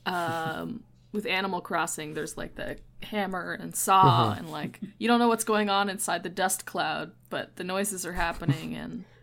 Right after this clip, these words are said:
Speaker 1: for some reason you're hammering this, like, everything sounds
Speaker 2: Mm-hmm.
Speaker 1: like you're hammering.
Speaker 2: I think
Speaker 1: Yeah,
Speaker 2: that's
Speaker 1: I don't
Speaker 2: good,
Speaker 1: know,
Speaker 2: though.
Speaker 1: because
Speaker 2: I mean, that would be a lot, like you said, at, right at the top. Like, I would like some things to be sort of glossed over, and, like, that's a good spot to do that. That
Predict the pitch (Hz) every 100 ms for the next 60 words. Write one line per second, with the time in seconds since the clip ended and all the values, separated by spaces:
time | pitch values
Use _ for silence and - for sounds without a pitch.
0 | _ - - 202 196 196 196 185 175 175
1 | 170 180 180 175 170 175 160 160 175 165
2 | - _ _ _ _ - _ - 185 180
3 | 175 143 123 113 104 104 - 160 156 151
4 | 165 - - - - - - 240 226 214
5 | 226 240 294 226 160 160 - 113 110 110
6 | 104 107 - 131 127 127 131 131 131 120
7 | 107 110 123 123 120 117 - 113 - -
8 | 131 - - 131 131 123 127 110 - -
9 | - - - - 190 117 - - - -
10 | - - - - - - - 139 135 135
11 | 135 127 123 127 120 120 117 - 117 113
12 | - 120 107 113 107 - 117 117 143 131
13 | 117 123 120 151 160 160 127 110 - 110
14 | 104 104 107 104 104 104 110